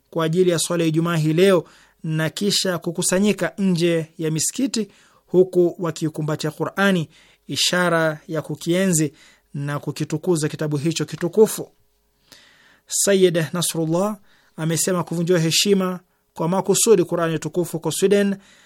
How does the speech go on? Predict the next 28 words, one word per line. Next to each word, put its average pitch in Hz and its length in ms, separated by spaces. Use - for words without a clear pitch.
na 156 200
katika 165 300
baadhi 170 260
ya 147 60
nchi 165 180
za 156 100
Magharibi 160 480
chini 262 200
ya 202 60
usimamizi 180 480
wa 156 60
serikali 156 400
za 151 120
nchi 151 160
hizo 180 320
kunaonyesha 156 560
kiwango 151 360
kikubwa 196 500
cha 175 140
dhulma 160 400
na 151 280
uchokozi 151 640
dhidi 214 240
ya 208 60
Waislamu 180 520
ambao 165 580
hawakubali 156 680
kupotoshwa 165 760